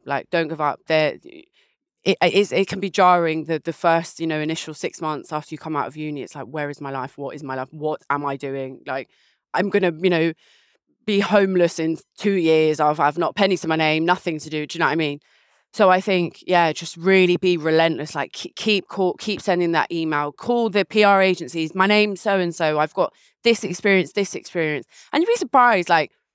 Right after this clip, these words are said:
there's a lot more people who are getting into the industry that have that same opinion of, "You don't need to be a uni educated student. You don't have to sound a certain way. You don't have to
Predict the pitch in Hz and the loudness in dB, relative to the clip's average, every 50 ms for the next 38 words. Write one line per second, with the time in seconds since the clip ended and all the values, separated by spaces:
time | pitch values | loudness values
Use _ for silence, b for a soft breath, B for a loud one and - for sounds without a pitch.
0 | _ _ _ _ _ _ _ 208 208 220 233 226 247 247 247 262 226 - 196 214 | _ _ _ _ _ _ _ 4 4 6 6 6 4 4 4 4 4 4 4 4
1 | 208 214 208 - 208 214 220 214 - _ 180 170 165 156 156 185 185 175 165 165 | 4 4 2 0 -2 -2 -2 -2 -4 _ -4 -4 -4 -4 -2 -2 0 2 4 4
2 | 160 160 160 160 - 190 131 175 185 180 185 175 156 180 175 175 180 170 - - | 6 6 4 2 2 2 2 4 2 0 0 -2 -2 -2 0 0 -2 -2 -6 -6
3 | 165 160 156 - - - 170 165 160 165 131 156 - 180 160 160 156 151 - - | -4 -2 -2 -4 -2 -2 -2 0 0 -2 -2 -2 -2 -4 -2 -2 -4 -6 -6 -4
4 | 175 175 170 156 151 147 147 143 143 - _ _ _ _ _ - 196 190 185 175 | -4 -4 -4 -4 -6 -6 -6 -8 -8 -10 _ _ _ _ _ -4 2 4 4 4
5 | 170 175 170 175 - - 170 143 - 165 160 156 156 151 147 147 _ _ _ _ | 4 2 0 -2 -2 -4 -8 -4 -2 -2 -2 0 -2 -4 -6 -10 _ _ _ _
6 | _ _ _ _ _ _ 170 180 165 190 190 180 175 170 165 165 156 - _ _ | _ _ _ _ _ _ -4 -4 -2 -4 -4 -2 -2 -2 -4 -4 -6 -10 _ _
7 | _ - 165 160 - - - 170 160 - 165 151 - - 165 160 156 151 147 135 | _ -6 -6 -6 -6 -6 -6 -6 -6 -6 -8 -10 -10 -6 -4 -4 -2 -2 -4 -6
8 | 120 151 160 175 165 156 - 160 170 170 - - 165 - 170 160 156 147 156 - | -6 -6 -2 0 0 0 0 -4 -6 -6 -6 -8 -8 -4 -4 -4 -4 -4 -8 -4
9 | - 147 139 - 156 160 156 156 151 151 147 151 160 135 151 - - 165 - - | -2 -2 -2 -2 -4 -4 -2 -2 -2 -2 -4 -4 -6 -6 -6 -8 -10 -12 -12 -10
10 | - 160 151 151 | -6 -4 -4 -4